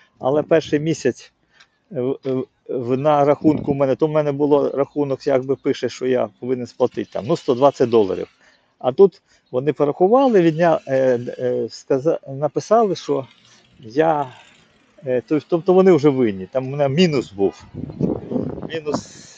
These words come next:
десь біля мі-, мінус вісімдесяти доларів. І другий місяць я теж вже не заплатив. Ну, може, це воно разове, вийде знову, так сказати, в плюс, я буду платити, але ця сума дуже невелика.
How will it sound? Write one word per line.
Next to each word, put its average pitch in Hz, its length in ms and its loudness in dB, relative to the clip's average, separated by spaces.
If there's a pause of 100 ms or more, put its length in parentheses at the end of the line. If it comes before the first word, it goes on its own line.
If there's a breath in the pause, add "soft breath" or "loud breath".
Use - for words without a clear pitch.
(200)
десь - 480 0
біля 147 340 4
мі-, - 480 -6
мінус 175 300 -8
вісімдесяти 139 680 -6
доларів. 101 420 -4 (600 loud breath)
І 139 80 4
другий 220 300 6
місяць 202 360 2
я 170 60 2
теж 139 300 0
вже - 200 -2
не - 140 2
заплатив. - 460 2
Ну, 240 100 2
може, 190 240 0
це - 140 -6
воно 147 240 0
разове, 214 800 2
вийде 135 680 2 (760)
знову, 131 420 -4
так 120 100 -6
сказати, - 300 -6
в 180 60 -14
плюс, 208 320 -4
я 131 120 -2
буду 120 240 -8
платити, 170 440 -4 (500 loud breath)
але 233 220 6
ця - 180 -2
сума 190 460 2 (100)
дуже 156 280 -4
невелика. 107 540 -6